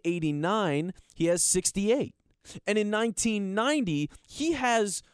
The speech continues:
th-, the most remarkable season. And not just because he continues to thrive in the passing game,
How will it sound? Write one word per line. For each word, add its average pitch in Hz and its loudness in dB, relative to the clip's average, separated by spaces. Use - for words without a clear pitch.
th-, - -20
the 190 0
most 214 2
remarkable 196 0
season. 120 -2
And 220 0
not 285 -2
just 285 -2
because 220 -2
he 226 -2
continues 247 -4
to 180 -2
thrive 208 -2
in 180 -4
the 151 -2
passing 196 -2
game, 95 -6